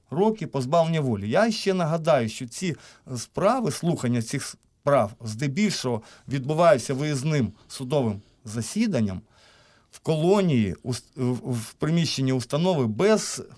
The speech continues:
участі захисника, без можливості, е, виступити в дебатах із останнім словом. Тобто з брутальними порушеннями процесу, і це неможливо фактично,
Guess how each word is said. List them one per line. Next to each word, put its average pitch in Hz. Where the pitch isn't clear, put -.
участі 185
захисника, 143
без 165
можливості, 196
е, 165
виступити 175
в 147
дебатах 160
із 151
останнім 160
словом. 127
Тобто -
з 127
брутальними 190
порушеннями 175
процесу, 175
і 165
це 202
неможливо 196
фактично, 170